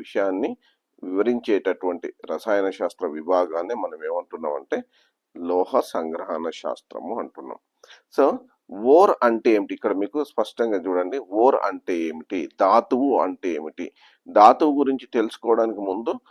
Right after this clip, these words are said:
what is mineral? మినరల్, ఖనిజము అంటే ఏమిటి? So, తర్వాత దాని గురించి, దాని తర్వాత ఖనిజం అనేది తెలుసుకున్న తర్వాత మనము ధాతువు, తర్వాత నెక్స్ట్ వన్ గ్యాంగ్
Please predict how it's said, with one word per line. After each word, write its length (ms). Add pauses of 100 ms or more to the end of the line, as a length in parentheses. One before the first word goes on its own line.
(260)
what 200 (100)
is 100 (200)
mineral? 420 (580)
మినరల్, 520 (160)
ఖనిజము 520 (120)
అంటే 240 (100)
ఏమిటి? 320 (440)
So, 80 (560)
తర్వాత 320 (400)
దాని 200
గురించి, 260
దాని 200
తర్వాత 220 (100)
ఖనిజం 420
అనేది 240
తెలుసుకున్న 400 (100)
తర్వాత 220 (100)
మనము 200 (180)
ధాతువు, 460 (560)
తర్వాత 340 (600)
నెక్స్ట్ 380
వన్ 180 (1300)
గ్యాంగ్ 460